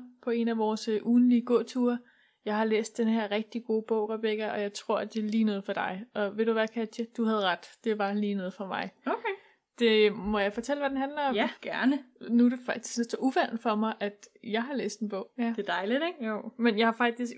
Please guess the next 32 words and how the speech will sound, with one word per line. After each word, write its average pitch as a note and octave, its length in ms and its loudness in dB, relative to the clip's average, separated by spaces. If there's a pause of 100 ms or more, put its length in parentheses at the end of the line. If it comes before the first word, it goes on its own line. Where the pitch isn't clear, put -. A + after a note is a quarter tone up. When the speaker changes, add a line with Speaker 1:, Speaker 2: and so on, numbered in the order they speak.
Speaker 1:
fordi A#3+ 200 -2
jeg A#3+ 80 0
synes, B3+ 160 -8
det B3+ 100 -8
var C4+ 100 0
lidt C4 140 -8
svært C4+ 260 -4
at - 80 -8
indkapsle, B3+ 560 -6
hvad A3+ 260 -4
den B3+ 120 -2
egentlig G#3+ 240 -2
handler G#3+ 300 -4
om, G#3+ 180 -8
så A#3 100 -8
jeg A3 100 -4
vil A3 60 -4
egentlig G#3+ 180 -4
bare A#3 180 -2
læse A3+ 220 -2
højt, A3 240 -4
hvad G#3+ 100 -6
der G#3+ 80 -4
står G#3+ 240 -6
på G#3+ 140 -12
Goodreads. G#3 600 -4
Speaker 2:
Okay. F3 180 -10
Speaker 1:
Må A#3+ 100 0
jeg B3 140 0
det? B3+ 200 -8
Speaker 2:
Ja. F#3+ 120 -4 (340)
Speaker 1:
Okay. - 220 -12